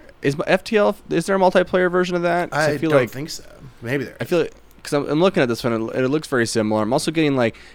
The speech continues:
Speaker 1: it also l-, reminds me a lot of that Fallout Shelter game.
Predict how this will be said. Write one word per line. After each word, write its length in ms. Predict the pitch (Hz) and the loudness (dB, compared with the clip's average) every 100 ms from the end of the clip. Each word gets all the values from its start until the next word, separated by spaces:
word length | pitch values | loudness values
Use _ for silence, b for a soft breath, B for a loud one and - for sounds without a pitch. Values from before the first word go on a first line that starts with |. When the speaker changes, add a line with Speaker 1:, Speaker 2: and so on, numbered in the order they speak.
| - | -8
Speaker 1:
it 80 | 127 127 - | -4 -2 -2
also 240 | 156 175 | 0 0
l-, 160 | 127 127 | 0 -2
reminds 380 | 131 123 123 120 | -2 0 0 0
me 60 | |
a 40 | 110 | 2
lot 160 | 107 | 2
of 120 | 113 98 | 2 2
that 240 | 95 - | -2 -2
Fallout 560 | - 110 110 113 104 - | 0 2 4 4 2 -2
Shelter 520 | - 113 107 107 139 | -4 0 0 2 0
game. 640 | 143 143 151 170 180 180 | 2 2 2 -2 -6 -10